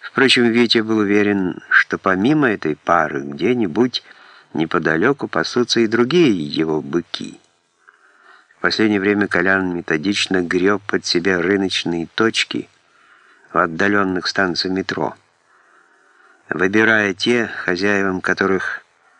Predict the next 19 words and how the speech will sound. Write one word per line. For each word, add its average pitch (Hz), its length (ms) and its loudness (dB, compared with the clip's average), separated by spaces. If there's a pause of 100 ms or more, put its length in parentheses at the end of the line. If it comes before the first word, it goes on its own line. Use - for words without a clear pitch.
(200)
не 101 180 2
было 107 160 2
резона 101 440 2
обращаться 95 560 -2
в 92 60 -2
милицию. 101 680 -2 (1400)
Среди 95 420 2
уличных 131 560 2
торговцев 107 720 0
имя 110 280 2
Николая 95 460 0
Радченко 113 540 0
знали 104 280 0
все, - 420 -6 (580)
и 73 60 -2
оно 82 200 2
наводило 98 500 0
такой 107 400 -2
страх - 580 -2